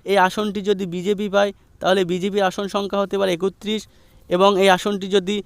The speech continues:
আম আদমি পার্টি পায়, তাহলে আম আদমি পার্টি এখানে সরকার করতে পারবে। তা না হলে এখানে ত্রিশাঙ্কু অবস্থা তৈরি হতে পারে। আগামী পাঁচ ফেব্রুয়ারি দিল্লির বিধানসভা ভোট হবে এবং আট তারিখে ভোটের ফলাফল প্রকাশ হবে।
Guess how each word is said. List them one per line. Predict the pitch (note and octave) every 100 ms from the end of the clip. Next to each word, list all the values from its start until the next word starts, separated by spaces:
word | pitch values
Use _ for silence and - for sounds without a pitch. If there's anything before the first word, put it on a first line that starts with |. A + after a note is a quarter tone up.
| _ -
আম | D#3 F#3+
আদমি | G3 G3+
পার্টি | F#3+ F#3+ G3
পায়, | F#3+ F#3+ - _ _
তাহলে | E3+ F#3+ G3+
আম | G3 E3+ F#3+
আদমি | F#3+ G3
পার্টি | F#3 F#3 G3
এখানে | G3 F#3+
সরকার | - G#3+ G3
করতে | C3 -
পারবে। | B2+ A#2 - G2+ _ _ - _ _ -
তা | F3
না | G3+ G3+
হলে | G3+ G3+
এখানে | F#3+ G3+ G3+ G3+ _ -
ত্রিশাঙ্কু | G3+ G#3 G#3 G3
অবস্থা | G3+ G3 - G3+
তৈরি | G#3 G3
হতে | E3 -
পারে। | A#2+ A2+ - - -
আগামী | E3 G3+ G#3
পাঁচ | F#3+ G3 G3
ফেব্রুয়ারি | - G#3 F#3 G3+ G3 G#3+ - _ -
দিল্লির | C#3 F3+ G3 F#3
বিধানসভা | E3 F3+ F3+ G#3+
ভোট | G3 F#3+ G3+
হবে | F#3+ G#3 G3+ _ -
এবং | F3
আট | - E3 F3
তারিখে | G3+ G3 F#3 G#3 G3+ - - -
ভোটের | E3 G3
ফলাফল | F#3+ G3+ G#3+ G3
প্রকাশ | C#3 B2+ B2+ A#2+
হবে। | A2+ A#2